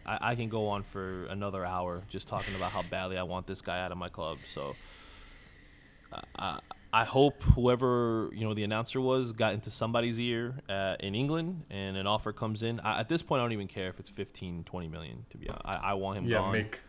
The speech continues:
Speaker 2: anything off of that.
Speaker 1: Like,
Speaker 2: Yeah.
Speaker 1: anything, any, anything over the twelve that we put into him, I'm, I'm happy with at this point. So.
Speaker 2: Yeah. Some sort of profit. Yeah. Um, all right, guys, we have a week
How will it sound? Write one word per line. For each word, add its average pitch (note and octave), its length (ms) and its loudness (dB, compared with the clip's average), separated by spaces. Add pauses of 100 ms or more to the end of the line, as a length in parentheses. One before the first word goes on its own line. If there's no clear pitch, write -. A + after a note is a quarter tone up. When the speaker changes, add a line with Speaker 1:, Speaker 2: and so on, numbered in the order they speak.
(180)
Speaker 2:
anything G#2 500 -2
off F#2 240 -2
of F2 120 -10
that. F#2 280 -2
Speaker 1:
Like, F2+ 120 -4
Speaker 2:
Yeah. E2+ 160 0 (160)
Speaker 1:
anything, G2 500 -4 (160)
any, G#2+ 240 -4
anything D3 380 0
over B2 240 2
the A2+ 80 0
twelve A2 340 2
that A2 100 0
we G2+ 140 -2
put G#2+ 320 0
into A2+ 340 -2
him, A#2+ 400 -2
I'm, - 200 -4
I'm G2 120 0
happy F2 300 -2
with D#2 220 -4
at E2+ 100 -8
this - 160 -8
point. D2+ 400 -10
So. G2 160 -6
Speaker 2:
Yeah. F2+ 140 -2 (460)
Some G2 240 -4
sort F#2 180 -4
of - 100 -10
profit. F#2+ 440 -2
Yeah. A2+ 260 8 (840)
Um, B2 560 12
all C3 120 12
right, C3 140 12
guys, A#2 640 8 (200)
we B2 520 6
have C3 220 8
a C3 40 8
week C#3+ 440 6